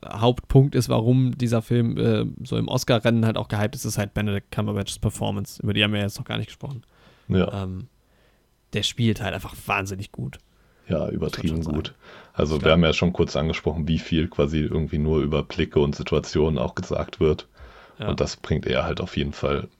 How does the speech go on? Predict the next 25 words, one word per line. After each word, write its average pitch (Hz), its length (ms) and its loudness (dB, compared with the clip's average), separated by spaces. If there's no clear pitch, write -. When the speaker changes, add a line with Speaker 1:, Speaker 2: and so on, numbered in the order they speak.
Speaker 2:
rüber. 71 380 0
Äh, 73 200 2
Speaker 1:
Der - 40 -10
ist 117 180 6
ja 131 60 6
auch - 40 4
Speaker 2:
Kirsten - 40 4
Speaker 1:
viel - 20 0
Speaker 2:
Dunst 78 60 8
fand 85 120 10
ich - 40 0
Speaker 1:
alleine 127 400 8
Speaker 2:
auch - 160 2
Speaker 1:
in 95 80 2
Speaker 2:
relativ 90 220 8
Speaker 1:
Szenen 127 240 6
Speaker 2:
stark, 113 320 6
Speaker 1:
so. 120 140 -4
Speaker 2:
aber - 220 4
nicht 82 180 2
so 82 220 0
stark 117 520 0
wie 104 160 4
ihn. 127 220 4
Speaker 1:
Wen? 156 220 0